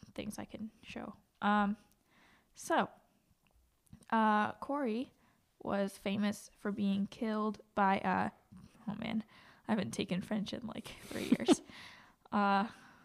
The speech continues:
Speaker 1: by Penforte deux. Uh, uh,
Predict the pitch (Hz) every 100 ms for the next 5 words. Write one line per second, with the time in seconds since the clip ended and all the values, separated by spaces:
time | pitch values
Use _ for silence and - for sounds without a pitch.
0 | _ - 214 214 247 233 - - - _
1 | - 262 220 - 240 247 254 262 233 -
2 | - 214 147 - 233 - _ _ _ _
3 | _ _ - 185 185 185 - - - -
4 | - 427